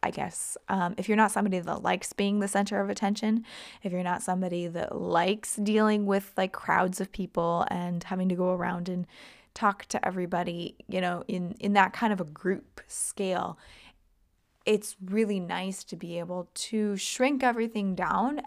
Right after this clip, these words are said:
and make sure that every single person that attends your wedding is somebody that you know intimately and personally and are comfortable with, um, both as individuals and as a couple, so that your day is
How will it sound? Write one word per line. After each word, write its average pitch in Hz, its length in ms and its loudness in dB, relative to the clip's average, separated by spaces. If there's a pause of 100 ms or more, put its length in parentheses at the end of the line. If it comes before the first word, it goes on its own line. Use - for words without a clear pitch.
and 190 220 4
make 208 180 2
sure 202 180 -6
that 190 220 -2
every 226 240 4
single 254 280 0
person 220 540 -2
that 196 120 0
attends 196 400 -2
your 185 80 -6
wedding 185 240 -4
is 190 100 -6
somebody 185 260 -2
that 175 200 -6
you 180 100 -6
know 180 420 -2 (360)
intimately 196 520 0
and 170 120 -6
personally 247 680 -2
and 180 200 -2
are 165 140 -6
comfortable 214 600 -4
with, 208 240 2 (400)
um, 180 300 -2
both 190 260 0
as - 200 -6
individuals 175 580 -6
and 185 240 -6
as - 320 -6
a 175 100 -6
couple, - 480 0 (720)
so - 180 2
that 202 140 4
your 185 220 4
day 185 360 4 (360)
is 196 280 4